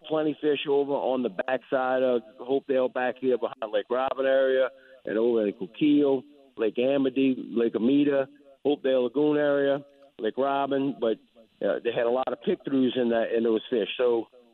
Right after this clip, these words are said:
you know, the, the better fish seemed like they were in the Mystico on the backside of the dam going out. So if you're coming down this morning, you wanna try to salvage the morning, we got live shrimp in the tanks. We're waiting for you. All you gotta do is make the turn, hook the left at the bridge, and come on down and see us.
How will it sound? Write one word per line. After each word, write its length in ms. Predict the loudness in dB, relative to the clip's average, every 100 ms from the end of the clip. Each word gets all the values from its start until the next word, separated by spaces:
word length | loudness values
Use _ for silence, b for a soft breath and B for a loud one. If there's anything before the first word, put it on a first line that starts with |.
| _ -4
you 80 | -2
know, 180 | 0 0
the, 200 | -4 -8 -6
the 60 |
better 320 | -4 0 -2 0
fish 180 | -2 0
seemed 240 | 0 2 2
like 220 | 0 0
they 100 | 0
were 180 | 2 2
in 160 | 2
the 60 | 2
Mystico 640 | 2 0 -4 0 2 2 0
on 120 | -2
the 60 | -2
backside 560 | -2 -2 -2 0 0
of 60 | 0
the 80 | 0
dam 160 | -2 0
going 280 | 0 0 -2
out. 220 | -4 -8 _ _ _ _ _ -4
So 140 | -2
if 80 | -2
you're 80 | -4
coming 260 | -2 -2
down 220 | 0 0 0
this 160 | -2
morning, 340 | -2 0 0 0
you 120 | 0
wanna 200 | 0 -2
try 260 | 0 0
to 60 | 0
salvage 400 | -2 -2 -2 -4
the 60 | -4
morning, 440 | -2 0 0 -2
we 100 | -2
got 180 | -2 -2
live 220 | -2 -4 -4
shrimp 200 | -4 -4 -4
in 80 |
the 80 | -4
tanks. 380 | -2 -2 -2 -4 -14 -20 _ _ -20 -6
We're 140 | 0
waiting 320 | 2 0 -2 -2
for 160 | 0
you. 140 | 2 2
All 140 | 2
you 100 | 2
gotta 160 | 0 0
do 100 | -2
is 80 |
make 220 | 0 -2 -2
the 80 |
turn, 440 | -6 -2 0 -2 -4 -6
hook 220 | -6 -4
the 80 | -2
left 240 | -2 -2
at 140 | -4
the 80 | -4 -2
bridge, 180 | -2 -2
and 120 | -4
come 120 | -6 -2
on 180 | -2
down 160 | 0 0
and 80 | -2 -4
see 160 |
us. 80 | -6